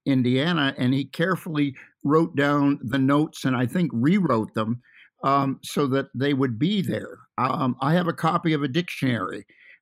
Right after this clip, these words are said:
um, that he took with him to LaPorte. Um, so he was doing this preparation,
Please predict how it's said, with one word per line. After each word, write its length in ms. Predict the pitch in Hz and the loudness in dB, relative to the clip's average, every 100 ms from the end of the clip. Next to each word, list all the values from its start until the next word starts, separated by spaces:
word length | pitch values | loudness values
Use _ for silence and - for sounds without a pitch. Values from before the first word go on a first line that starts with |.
| - | -2
um, 400 | 135 135 139 - | 2 2 2 -2
that 200 | 120 143 | 0 0
he 160 | 131 135 | 2 0
took 220 | 151 143 - | 0 -4 0
with 180 | 139 | -2
him 220 | 147 131 120 | 0 0 0
to 380 | - 139 135 131 | 0 2 2 0
LaPorte. 680 | 127 123 117 - 160 127 - - _ _ _ _ - | 0 -2 -2 -2 2 2 -2 -16 _ _ _ _ -2
Um, 540 | 139 135 127 120 - _ _ _ _ _ | 0 2 2 0 -2 _ _ _ _ _
so 260 | - 180 170 | -2 2 4
he 160 | 190 | 4
was 280 | 208 220 - | 4 0 0
doing 440 | 165 165 214 220 | -2 0 2 2
this 200 | 202 180 | 0 -4
preparation, 1040 | - - 185 180 170 170 180 - 170 165 | -6 -4 -4 -2 0 2 0 0 -2 -4